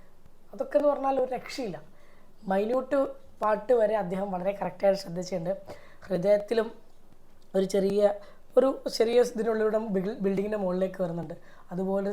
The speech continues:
സീനൊക്കെ ഇതിലും ക്രിയേറ്റ് ചെയ്തിട്ടുണ്ട്. So absolutely ഗുഡ് മൂവിയാണ്,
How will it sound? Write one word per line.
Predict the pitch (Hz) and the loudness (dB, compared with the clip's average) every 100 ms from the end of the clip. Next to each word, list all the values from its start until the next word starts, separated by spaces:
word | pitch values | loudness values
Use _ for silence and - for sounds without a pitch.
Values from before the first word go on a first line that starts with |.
| 202 | -6
സീനൊക്കെ | 190 185 185 | -6 -6 -6
ഇതിലും | 180 180 170 | -6 -6 -8
ക്രിയേറ്റ് | 165 160 175 | -10 -10 -10
ചെയ്തിട്ടുണ്ട്. | 170 151 147 156 - - - - - | -10 -10 -14 -14 -14 -18 -20 -18 -4
So | 220 240 - - - - - - - 196 | 0 0 -2 -16 -20 -20 -20 -14 -4 -4
absolutely | - 262 254 - 240 254 - - - 185 | -2 -2 -2 -4 -6 -6 -10 -20 -8 -2
ഗുഡ് | 196 - 226 | -2 -2 -2
മൂവിയാണ്, | 214 196 175 165 | -2 0 0 -2